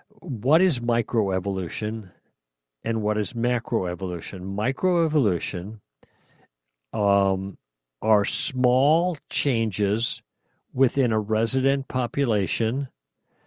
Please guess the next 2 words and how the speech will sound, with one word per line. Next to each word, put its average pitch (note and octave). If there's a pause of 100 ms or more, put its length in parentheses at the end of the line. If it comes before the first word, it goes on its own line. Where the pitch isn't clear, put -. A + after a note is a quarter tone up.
(360)
that, A2+ (760)
um, G#2+